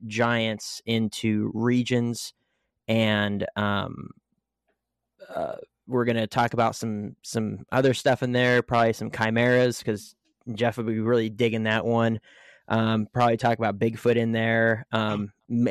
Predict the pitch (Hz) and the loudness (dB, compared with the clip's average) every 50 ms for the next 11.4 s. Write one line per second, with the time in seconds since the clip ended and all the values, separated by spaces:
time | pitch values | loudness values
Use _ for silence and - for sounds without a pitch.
0 | 113 - 123 120 123 123 127 120 - - 127 127 123 123 123 123 120 117 - - | 0 0 0 2 4 4 2 2 2 2 2 2 4 2 2 2 2 0 0 0
1 | 127 117 110 110 110 113 - - 123 123 123 127 127 123 113 113 123 120 117 113 | 0 2 2 2 2 2 2 2 4 6 6 6 4 4 2 0 0 0 0 0
2 | 117 117 - - 127 117 113 113 110 110 110 107 107 107 107 107 107 - 131 127 | -2 -4 -4 -2 -2 0 0 0 0 0 -2 -2 -2 0 0 -2 0 0 2 2
3 | 123 120 113 - 127 120 120 117 - - 113 110 - - - - 120 117 117 113 | 2 2 2 2 2 2 2 2 2 0 -2 -2 -2 -6 -2 2 2 2 2 2
4 | - _ - 110 104 - 107 104 104 107 - - _ _ _ _ _ _ _ _ | -2 _ -10 -8 -6 -2 -2 0 0 -2 -4 -8 _ _ _ _ _ _ _ _
5 | _ _ _ _ _ _ _ _ _ _ _ _ _ - - 190 165 147 147 151 | _ _ _ _ _ _ _ _ _ _ _ _ _ 2 4 6 6 6 6 4
6 | 147 - 156 143 135 - - - - 165 175 151 - 139 - - 151 143 135 131 | 4 4 4 4 4 2 -2 -4 2 2 2 2 2 0 0 4 4 6 6 4
7 | 123 - 127 117 117 110 - - - - - 127 127 127 - - 139 - 98 - | 2 0 0 -2 -2 -4 -6 -10 -6 -2 0 2 2 2 0 -2 -4 -2 -4 -6
8 | _ _ - - - 175 147 135 - - 131 120 - - 117 110 104 - 120 113 | _ _ -14 -4 0 2 2 2 4 2 2 2 2 -2 -10 -8 -4 0 2 2
9 | 110 107 107 107 107 107 104 107 104 110 110 107 - - 107 104 - - 104 - | 2 2 0 0 -2 -2 -4 -4 -2 0 0 0 0 0 -2 -2 -2 -4 -8 -4
10 | - 104 101 98 - 104 98 101 104 104 110 110 - - 127 131 127 131 131 135 | -2 -2 -4 -4 -6 -6 -4 -2 0 0 0 0 2 2 4 4 4 4 4 4
11 | 131 131 123 120 117 113 113 | 4 4 4 2 0 -2 -4